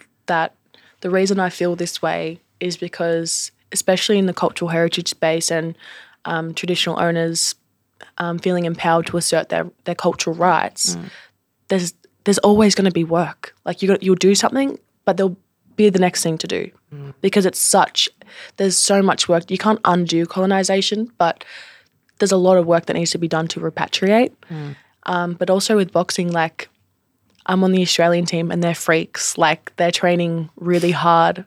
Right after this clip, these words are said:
Speaker 1: <laughs> Like, like, I'm training the hardest in my s-, in my gym in my state probably. Um, but when you go into the team, like, there's s-, some of them, like, are only, like, w-, working casually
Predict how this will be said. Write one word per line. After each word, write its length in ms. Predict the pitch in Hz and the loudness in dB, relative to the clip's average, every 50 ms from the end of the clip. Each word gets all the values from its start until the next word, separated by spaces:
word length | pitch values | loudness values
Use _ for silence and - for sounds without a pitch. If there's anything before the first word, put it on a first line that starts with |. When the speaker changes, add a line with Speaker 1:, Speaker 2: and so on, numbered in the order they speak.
| 247 220 | 0 0
Speaker 1:
<laughs> 120 | 214 208 | 2 4
Like, 360 | 226 220 180 180 180 - - - - - - - - - - - - | 4 4 4 2 0 -4 -10 -12 -12 -14 -12 -12 -12 -12 -12 -2 0
like, 120 | 175 196 - - | 0 2 4 4
I'm 140 | 196 202 208 | 4 4 4
training 340 | - 214 196 196 190 190 190 | 6 6 6 6 6 6 4
the 60 | 185 | 4
hardest 380 | 165 180 180 175 175 170 - - | 4 4 4 4 4 2 -2 -2
in 60 | 175 | -2
my 80 | 165 165 | -2 -2
s-, 160 | 165 - - _ _ _ _ - | -2 -4 -8 _ _ _ _ -4
in 100 | 185 185 | -2 0
my 200 | 180 175 165 165 | 2 2 0 0
gym 280 | 160 160 - 180 180 185 | -2 -4 -2 0 2 2
in 120 | 185 175 | 2 0
my 120 | 165 160 165 | 0 0 -2
state 360 | 165 - - 165 175 - - | -2 -2 0 0 0 0 -2
probably. 580 | - - 175 175 165 175 165 165 175 185 208 - _ _ - - _ _ | -4 -6 -4 -4 -2 -2 -2 -2 -2 -4 -6 -8 _ _ -20 -20 _ _
Um, 320 | - - 170 165 165 170 170 | 0 0 2 2 2 0 0
but 280 | 165 180 170 156 - - - | 2 2 2 2 2 -2 -2
when 120 | 185 185 | -2 0
you 80 | 185 175 | 2 2
go 240 | 185 180 180 185 | 4 4 4 4
into 160 | 190 185 175 170 | 4 2 0 -2
the 100 | - 160 | -4 -6
team, 320 | - - 165 175 175 175 | -4 -2 -2 0 0 0
like, 320 | 170 160 160 - - - _ - - - - - - - - - _ - | -2 -2 -4 -4 -10 -20 _ -20 -20 -20 -20 -20 -20 -20 -20 -20 _ -8
there's 160 | - - - | -8 -6 -6
s-, 80 | - - - | -8 -6 -4
some 140 | - 196 196 | 0 2 4
of 60 | 208 | 4
them, 160 | 220 226 214 202 | 6 6 6 4
like, 220 | 180 175 - - - _ _ _ _ _ _ | 4 2 -2 -6 -14 _ _ _ _ _ _
are 200 | - 180 175 175 | 2 2 4 4
only, 180 | 180 180 180 170 | 2 2 0 0
like, 220 | - - 175 - | -2 -4 -4 -6
w-, 180 | - 180 170 - _ | -8 -14 -16 -16 _
working 400 | - 175 175 170 165 - 175 170 | -4 0 0 0 0 -2 -6 -8
casually 760 | - - 165 175 175 180 190 185 180 180 180 175 175 175 170 | -4 -2 0 0 0 0 0 0 0 0 0 -2 -4 -6 -8